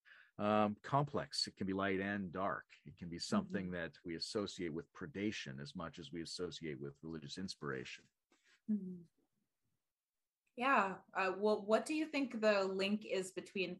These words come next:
Speaker 2: predation and survival for human beings?
Speaker 1: Human beings are extremely complex. We have a lot more things to take into account for our survival than most of the other creatures.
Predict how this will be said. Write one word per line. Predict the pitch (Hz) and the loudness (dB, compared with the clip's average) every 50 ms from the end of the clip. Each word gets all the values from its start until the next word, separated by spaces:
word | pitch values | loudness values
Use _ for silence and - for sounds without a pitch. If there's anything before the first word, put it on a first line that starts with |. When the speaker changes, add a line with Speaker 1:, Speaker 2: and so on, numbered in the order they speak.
| - - | -6 -4
Speaker 2:
predation | 180 170 175 170 170 170 - - 165 175 | 0 2 2 2 2 0 -4 -6 -6 -6
and | 170 156 | -6 -6
survival | - - 165 151 165 151 151 170 165 156 143 139 - | -4 -4 -4 -2 0 0 0 0 -2 -4 -6 -6 -6
for | - 147 | -8 -10
human | 147 - 156 147 147 143 - | -10 -10 -10 -12 -12 -10 -10
beings? | 143 127 101 104 117 190 208 208 - - - - - _ _ _ _ _ _ _ _ _ _ _ _ _ _ _ _ _ _ _ _ _ _ _ _ _ _ _ _ _ _ - _ _ _ | -10 -8 -8 -10 -10 -10 -12 -12 -12 -16 -18 -20 -20 _ _ _ _ _ _ _ _ _ _ _ _ _ _ _ _ _ _ _ _ _ _ _ _ _ _ _ _ _ _ -20 _ _ _
Speaker 1:
Human | - - - 156 175 214 233 170 | -20 -2 0 2 2 4 4 4
beings | 143 160 151 143 131 120 | 6 8 8 8 8 8
are | 123 113 107 104 | 8 10 8 8
extremely | 98 - - - - - - - 143 147 151 151 147 139 135 131 127 117 - - | 6 2 -2 -4 -4 -6 -4 0 2 4 4 6 6 4 4 4 2 0 0 -4
complex. | - - - 127 120 110 87 82 73 - - | -4 0 4 4 4 4 2 -2 -6 0 2
We | 117 | 2
have | 117 | 4
a | 117 | 4
lot | 123 156 175 | 4 4 4
more | 160 156 143 | 4 2 0
things | 131 - - 139 131 127 113 - | 0 0 -2 0 0 0 0 -2
to | - 110 | -2 -4
take | - - 120 110 - | -2 -2 -2 0 0
into | - 107 104 104 95 | 0 2 2 2 2
account | 85 - _ - - - 107 98 82 76 - - | 0 -2 _ -14 -6 -2 -2 -2 -2 -2 -6 -8
for | - - 82 76 73 | -8 -4 -2 -2 -2
our | 71 71 | -2 -2
survival | - - 87 82 73 85 82 82 78 71 69 71 | -4 -8 -8 -8 -6 -4 -2 -2 -2 -2 -4 -4
than | 69 73 78 80 | -6 -6 -6 -6
most | 82 82 - - | -8 -8 -10 -10
of | 82 - | -10 -8
the | 76 76 | -6 -6
other | 73 71 - - - | -4 -4 -6 -8 -10
creatures. | - - 78 73 65 - - - - - - - - | -10 -8 -8 -8 -8 -8 -12 -14 -12 -12 -12 -14 -14